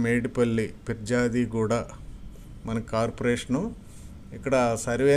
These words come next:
నెంబర్ చూసుకుంటే థర్టీ నైన్ వస్తుంది. ప్లాట్ నెంబర్స్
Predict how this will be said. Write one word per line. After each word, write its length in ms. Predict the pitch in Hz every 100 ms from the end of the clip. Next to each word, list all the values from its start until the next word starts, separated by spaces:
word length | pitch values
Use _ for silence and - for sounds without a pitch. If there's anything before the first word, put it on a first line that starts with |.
| 147
నెంబర్ 220 | 143 147 143
చూసుకుంటే 400 | 139 - 143 160 -
థర్టీ 260 | 127 127 135
నైన్ 180 | 131 131 127
వస్తుంది. 340 | 123 117 151 240 240 -
ప్లాట్ 320 | 120 123 123 139
నెంబర్స్ 380 | 135 135 131